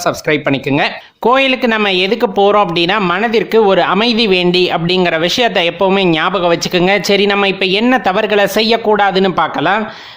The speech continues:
ரொம்ப முக்கியமா பார்த்தோம்னா, எல்லாருமே பண்ற தவறு, இப்ப கோவில்ல வந்து அர்ச்சனைக்குன்னு தனியா சீட்டு கொடுக்குறாங்க, நம்ம கொண்டு போய் கொடுக்குறோம்.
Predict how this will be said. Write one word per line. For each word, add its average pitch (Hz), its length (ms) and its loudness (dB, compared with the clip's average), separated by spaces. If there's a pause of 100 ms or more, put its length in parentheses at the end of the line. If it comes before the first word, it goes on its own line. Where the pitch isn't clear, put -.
ரொம்ப 233 300 2
முக்கியமா 233 560 2
பார்த்தோம்னா, 190 800 0
எல்லாருமே 247 540 0
பண்ற 202 320 0
தவறு, 180 400 2
இப்ப 190 220 0
கோவில்ல 226 500 2
வந்து 180 220 2
அர்ச்சனைக்குன்னு 214 800 0
தனியா 202 400 0
சீட்டு 220 340 -2
கொடுக்குறாங்க, 170 560 0
நம்ம 175 200 0
கொண்டு 180 240 0
போய் 190 220 0
கொடுக்குறோம். 190 460 2